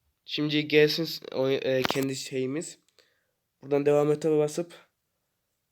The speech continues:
ayarlayalım ligimizi. Aynısını yapın benim yaptıklarımı. Bu videoda gördüklerinizin ayrıntılı ayrıntılı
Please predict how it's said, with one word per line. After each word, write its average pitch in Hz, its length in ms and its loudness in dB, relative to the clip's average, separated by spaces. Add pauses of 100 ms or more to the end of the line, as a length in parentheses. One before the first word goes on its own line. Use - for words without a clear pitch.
(680)
ayarlayalım 143 840 2 (1500)
ligimizi. 139 540 -2 (1000)
Aynısını 165 440 4
yapın 151 280 2
benim 139 220 6
yaptıklarımı. 131 720 0
Bu 139 100 -4
videoda 139 320 2
gördüklerinizin 131 960 2
ayrıntılı 151 720 2
ayrıntılı 135 600 -2